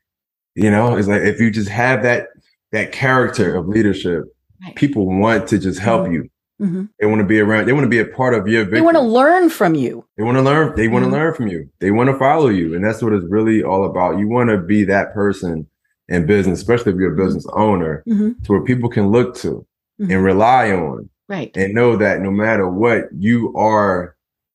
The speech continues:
Speaker 1: going to attempt to do things on the right, on the right
Speaker 2: Mm-hmm.
Speaker 1: way with
Speaker 2: Mm-hmm.
Speaker 1: integrity and,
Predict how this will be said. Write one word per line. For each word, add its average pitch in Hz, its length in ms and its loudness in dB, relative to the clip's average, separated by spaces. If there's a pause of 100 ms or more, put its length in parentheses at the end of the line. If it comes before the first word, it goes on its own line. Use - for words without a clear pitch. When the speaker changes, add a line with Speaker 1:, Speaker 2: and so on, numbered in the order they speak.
(120)
Speaker 1:
going 101 400 2
to 98 380 2
attempt - 680 -2 (520)
to 101 100 0
do 101 160 2
things 101 260 2
on 95 120 2
the 92 60 0
right, 95 240 0
on 90 360 -4 (100)
the 98 80 2
right 92 240 2
Speaker 2:
Mm-hmm. 85 80 0
Speaker 1:
way 95 400 2
with 76 140 2
Speaker 2:
Mm-hmm. 85 80 -2
Speaker 1:
integrity 92 840 0 (440)
and, 92 420 -4